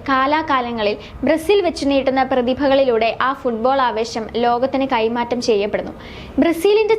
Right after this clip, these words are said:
ചക്രവാളങ്ങളിൽ നിന്ന് ഉദിച്ചുയർന്നു വന്ന പ്രതിഭകളുടെ പട്ടിക പരിശോധിച്ചാൽ ആദ്യം കാണുന്നൊരു പേരുണ്ട്. മൂന്ന് ലോകകപ്പുകൾ സ്വന്തമാക്കിയ ടീമിലെ അംഗമായ, റെക്കോർഡുകളുടെ തമ്പുരാൻ എന്നറിയപ്പെടുന്ന, ഇന്നും ഏത് കളിക്കാരനും എത്തിപ്പിടിക്കാൻ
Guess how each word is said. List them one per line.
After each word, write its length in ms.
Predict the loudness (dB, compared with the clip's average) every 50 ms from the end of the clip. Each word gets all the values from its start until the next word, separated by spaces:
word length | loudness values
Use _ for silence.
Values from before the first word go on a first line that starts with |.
| 0 -2
ചക്രവാളങ്ങളിൽ 760 | -2 0 0 0 2 2 2 2 2 0 0 2 2 2 0 0
നിന്ന് 500 | -2 -4 -4 -4 -6 -8 -12 -8 -2 0 2
ഉദിച്ചുയർന്നു 580 | 2 2 2 2 2 2 2 2 2 2 2 2
വന്ന 160 | 2 2 0 0 0
പ്രതിഭകളുടെ 640 | 0 0 0 0 0 0 2 2 2 2 2 2 2 0
പട്ടിക 320 | 0 -2 0 0 0 0 2 0
പരിശോധിച്ചാൽ 560 | 0 -2 0 0 -2 -2 -2 -2 -2 -2 -2 -2 -6 -16 -18 -8 -2 0 2 2
ആദ്യം 240 | 2 2 2 2 2 2
കാണുന്നൊരു 360 | 2 2 0 0 0 2 2 2
പേരുണ്ട്. 400 | 2 2 2 0 -4 -6 -8 -10 -10 -14 -18 -18 -18 -18 -16 -12 -4 0 2
മൂന്ന് 240 | 2 2 2 2 2 4 4
ലോകകപ്പുകൾ 600 | 4 4 2 2 0 0 0 2 2 2 2 2 0 0
സ്വന്തമാക്കിയ 680 | -2 -2 -2 0 0 0 0 0 -2 -2 0 0 0 2 2
ടീമിലെ 320 | 0 -2 0 0 0 0 0
അംഗമായ, 520 | 0 -2 -2 -2 -2 0 0 -2 -2 -2 -4 -6 -8 -12 -12 -6 -4
റെക്കോർഡുകളുടെ 580 | -4 -4 0 0 2 2 2 2 2 2 2 2 2
തമ്പുരാൻ 420 | 0 2 2 2 2 2 2 0 0 0
എന്നറിയപ്പെടുന്ന, 540 | 0 0 0 0 0 0 -2 -4 -4 -4 -6 -4 -4 -2
ഇന്നും 240 | 0 2 2 2 2 2 2 2
ഏത് 240 | 4 4 4 2 2 0 0
കളിക്കാരനും 500 | 0 0 0 0 0 -2 -2 -2 -4 -2 0 0
എത്തിപ്പിടിക്കാൻ 540 | 0 0 0 0 0 0 0 0 0 0 0